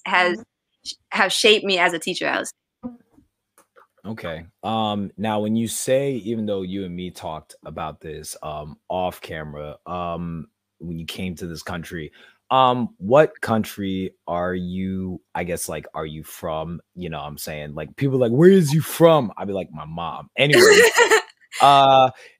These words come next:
Speaker 2: if you, you know, um, so you're not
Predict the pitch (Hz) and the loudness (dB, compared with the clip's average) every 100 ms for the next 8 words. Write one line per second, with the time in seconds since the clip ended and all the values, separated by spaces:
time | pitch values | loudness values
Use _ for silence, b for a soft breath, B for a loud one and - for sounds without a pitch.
0 | - 127 120 139 135 - 120 120 107 104 | -2 0 0 -4 -6 -8 -6 -2 0 -2
1 | 98 95 98 101 92 _ 82 85 _ _ | -4 -4 -2 -4 -8 _ -20 -20 _ _
2 | _ _ - 104 95 90 107 117 | _ _ -14 -12 -10 -6 -4 -4